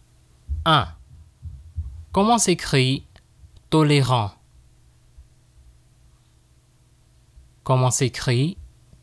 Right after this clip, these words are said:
tolérant ? Deux. Comment s'écrit intolérant ?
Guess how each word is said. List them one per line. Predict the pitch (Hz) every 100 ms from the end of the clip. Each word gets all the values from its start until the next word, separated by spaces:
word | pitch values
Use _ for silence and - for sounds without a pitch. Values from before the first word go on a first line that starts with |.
| _
tolérant ? | 156 143 135 131 113 104 _ - - _ _ _ _ _ _ _ _ _ _ _ _ _ _ _ _ _ _ - - _ _ - _ _ _ -
Deux. | 127 143 156 95 - - _ _ _ _ _ _ _ _ _ _ _ _
Comment | - 139 135
s'écrit | 131 - 113 - 123 135 175 - _ -
intolérant ? | 135 123 147 139 131 113 101